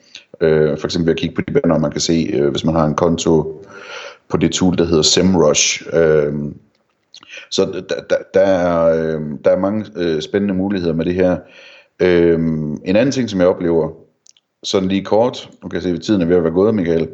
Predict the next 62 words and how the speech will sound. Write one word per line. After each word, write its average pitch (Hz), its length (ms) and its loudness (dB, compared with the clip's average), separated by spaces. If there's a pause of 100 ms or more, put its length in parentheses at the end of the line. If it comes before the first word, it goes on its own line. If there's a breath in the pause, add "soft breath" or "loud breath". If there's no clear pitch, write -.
(520 loud breath)
øhm, 85 560 2
det 110 140 2
er, 107 120 4
at 82 200 0
folk, 101 220 -2
de 104 80 -8
glemmer 104 360 -2
at 95 60 0
lave 85 140 2
landingssider. 95 680 -2 (800 soft breath)
Så - 120 -10
de 98 120 0
laver 117 300 4
et, 85 180 -2
et 92 240 -8 (160)
banner 110 240 4
om 87 160 0
et 98 100 0
eller 92 160 2
andet, 110 240 2
og, 82 240 4
og 87 140 0
så 110 180 -2
sender 110 280 0
de 98 80 -2
bare 90 200 2
folk 101 160 0
til - 120 -10
forsiden, 92 520 -2
og 80 160 0
man 85 100 -2
kan 101 100 -4
ikke 123 180 -8
finde 101 300 0
på 104 120 -6
forsiden 78 560 0
det 90 120 -2
der, 82 240 4
der - 80 4
var 78 160 2
omtalt 78 420 -2
på 85 60 -2
banneret. 80 500 0 (540 loud breath)
Øh, 82 300 2
i - 40 -6
stedet 123 220 2
for 110 100 4
at 92 60 0
sende 110 180 0
det 101 100 -6
til 87 120 -2
en 87 60 0
landingsside, 90 600 0
hvor, 78 400 0 (240 loud breath)
hvis 92 120 -4
man 95 100 2
nu 98 60 2
har 95 120 2
et 95 100 -2
banner, 95 200 2
hvor 82 120 -4
man, 78 200 -6